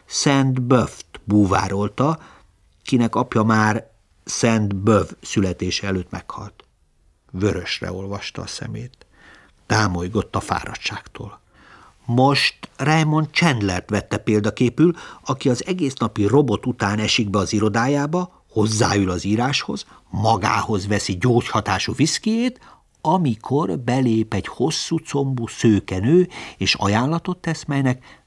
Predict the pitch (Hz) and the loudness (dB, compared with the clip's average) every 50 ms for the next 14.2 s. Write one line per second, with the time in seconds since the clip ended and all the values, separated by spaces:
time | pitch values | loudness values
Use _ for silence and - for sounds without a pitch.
0 | _ _ - 147 120 104 92 95 - - - 120 117 113 104 - - 104 101 92 | _ _ 0 2 2 2 0 -4 -10 -6 -4 -2 0 0 0 0 -2 -4 -6 -6
1 | - - - - - - - - - _ _ _ _ _ _ _ _ _ _ _ | -8 -10 -10 -10 -10 -10 -12 -16 -20 _ _ _ _ _ _ _ _ _ _ _
2 | _ _ _ _ _ _ _ _ _ _ _ _ _ _ _ - - - _ _ | _ _ _ _ _ _ _ _ _ _ _ _ _ _ _ -20 -20 -20 _ _
3 | _ _ - - - - - - - - 117 131 143 147 135 - 147 135 - 143 | _ _ -12 -12 -12 -8 -6 -6 -4 -2 -2 0 0 0 0 0 -2 0 2 2
4 | 143 147 147 147 - - 156 - - - - - 110 101 - - 110 110 107 - | 2 2 0 -2 -4 -2 -4 -4 -6 -6 -4 -4 -4 -4 -2 0 2 2 2 2
5 | - 113 107 113 110 110 104 - - 104 - - 120 117 107 101 - 101 98 98 | 0 0 0 2 0 0 0 0 0 -2 2 2 4 4 4 2 2 0 2 2
6 | 104 107 104 95 - 107 95 82 - 110 104 - - - 101 92 101 95 - - | 2 2 2 2 0 -2 -2 0 0 0 0 0 -2 -4 -2 0 -2 -2 0 -2
7 | 101 101 104 104 107 120 131 131 - - - - - - - _ _ _ _ _ | 0 0 2 2 4 2 2 0 -2 -12 -20 -20 -20 -20 -20 _ _ _ _ _
8 | _ _ 135 131 123 123 - 113 113 110 104 - 127 123 120 - - 110 107 101 | _ _ -4 -4 -4 -2 0 0 0 0 0 0 0 0 0 0 0 2 2 2
9 | 101 98 - - - 120 120 123 120 113 107 107 104 104 104 104 98 104 104 104 | 0 -2 -4 -8 -6 -4 -2 0 0 0 2 2 2 2 2 2 2 2 0 0
10 | 104 - - - _ _ - 107 107 107 110 104 101 - 98 104 104 101 98 101 | -2 -4 -6 -8 _ _ -2 2 2 2 2 2 0 -4 -2 0 0 0 2 2
11 | 98 95 95 95 95 - - 110 107 101 98 101 - - - _ - 101 98 113 | 2 2 2 0 0 0 2 2 4 4 4 2 0 -4 -12 _ -4 0 2 2
12 | 101 87 101 92 90 92 90 90 85 65 60 60 58 - - - - - _ _ | 2 0 -2 0 2 2 2 2 0 -2 -4 -6 -10 -10 -12 -14 -16 -16 _ _
13 | - _ _ _ _ _ _ _ 117 110 - 135 - 127 120 110 104 - - - | -20 _ _ _ _ _ _ _ -2 -2 -2 -2 -4 -8 -10 -10 -12 -14 -16 -18
14 | - - - _ | -20 -20 -20 _